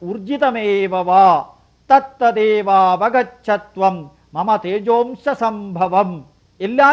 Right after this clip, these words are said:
ചൈതന്യത്തിൻ്റെയും എല്ലാ പ്രഭയുടെയും എല്ലാ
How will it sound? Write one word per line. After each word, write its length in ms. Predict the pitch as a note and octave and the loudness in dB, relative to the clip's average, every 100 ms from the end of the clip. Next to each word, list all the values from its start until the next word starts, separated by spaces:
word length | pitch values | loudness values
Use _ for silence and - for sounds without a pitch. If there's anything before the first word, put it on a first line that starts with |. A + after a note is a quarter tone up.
| C#4+ | 2
ചൈതന്യത്തിൻ്റെയും 960 | A#3 G#3+ G#3 G#3+ G#3+ G#3 F#3+ F#3 F3+ E3 C#3 _ _ C#3 | -2 -4 -6 -8 -8 -8 -4 -4 -4 -6 -14 _ _ -16
എല്ലാ 320 | D3+ F#3+ F3+ F3 E3+ | -10 -2 0 0 -4
പ്രഭയുടെയും 760 | D#3 E3 C4+ B3 G3 F3+ F3+ D#3 - _ _ | -6 -4 -4 -4 -4 -4 -6 -10 -20 _ _
എല്ലാ 380 | E3 F3+ G3 F#3+ | -12 -6 2 4